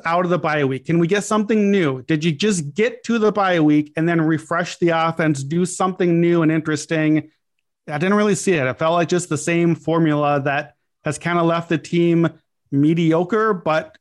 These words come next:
getting some wins, but that usually doesn't hold up over the long run.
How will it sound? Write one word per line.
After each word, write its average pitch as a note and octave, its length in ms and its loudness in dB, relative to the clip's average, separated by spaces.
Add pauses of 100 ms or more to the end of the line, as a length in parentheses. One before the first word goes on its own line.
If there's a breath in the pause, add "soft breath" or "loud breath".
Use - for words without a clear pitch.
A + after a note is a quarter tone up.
getting F3 300 0
some D3+ 200 0
wins, D3 440 0
but C#3 220 -4
that D#3 160 -2
usually E3+ 340 0
doesn't D3 300 0
hold D#3+ 220 -2
up D3 220 -2
over C#3+ 200 -2
the C#3 80 -2
long C3 300 -2
run. C#3 380 -8